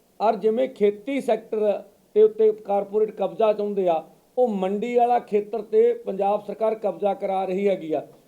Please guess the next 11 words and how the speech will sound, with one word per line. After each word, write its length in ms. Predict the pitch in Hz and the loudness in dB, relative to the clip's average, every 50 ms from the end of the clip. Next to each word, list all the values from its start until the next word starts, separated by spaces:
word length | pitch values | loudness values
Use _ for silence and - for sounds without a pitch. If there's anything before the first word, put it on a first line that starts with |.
| _ _ - | _ _ -2
ਔਰ 180 | 208 233 - 226 - | 0 0 0 0 2
ਇਹੀ 340 | 214 214 202 196 254 269 247 | 4 4 4 4 2 -2 -4
ਖੇਤੀ 440 | - - 208 220 214 - - 240 240 | -2 0 0 0 0 0 -6 -12 -10
ਕਾਨੂੰਨਾਂ, 480 | 240 233 208 214 214 214 208 214 208 | -6 -6 -4 -4 -4 -4 -2 -2 -2
ਜਿਹੜੇ 180 | 196 208 214 226 | -2 0 0 -2
ਕਾਲੇ 340 | 220 - 196 196 196 208 208 | -2 0 -2 0 0 0 0
ਕਾਨੂੰਨ, 260 | 208 202 214 220 214 | -2 -4 -6 -4 -4
ਉਹਨਾਂ 260 | 226 233 202 277 - | -4 -4 -2 -4 -4
'ਚ 100 | - 254 | -4 -4
ਲਿਖਿਆ 340 | 240 202 180 - 170 170 165 | -6 -6 -4 -2 0 0 0
ਸੀ 240 | - 156 160 170 | -2 -6 -10 -10